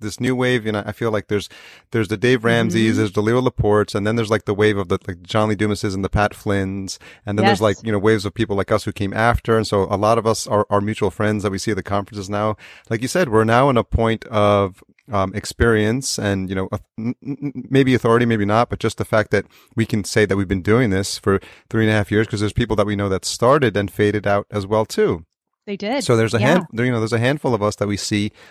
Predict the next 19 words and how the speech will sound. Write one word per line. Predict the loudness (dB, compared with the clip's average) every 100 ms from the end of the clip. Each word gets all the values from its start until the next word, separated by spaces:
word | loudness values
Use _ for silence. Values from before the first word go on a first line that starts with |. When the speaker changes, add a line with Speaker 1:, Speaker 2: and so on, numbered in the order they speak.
| -6
Speaker 1:
on | 0 2
a |
regular | 4 4 2
basis | 2 -2 -2 -6 -4
now, | -2 0
and |
they're | 0 0
becoming | 0 -2 -4 0
our, | 0 0 -4 -20 -4
like, | -2 0
our | 2
podcasting | 2 2 0 -2 -4 -6
family. | -2 -2 -2 -4 -6 -14 -20 -8
So | 0
I | 2
think | 2 2
what's | 2
Speaker 2:
Mm-hmm. | 2 4
Speaker 1:
important | 4 4 2 0 -4 -6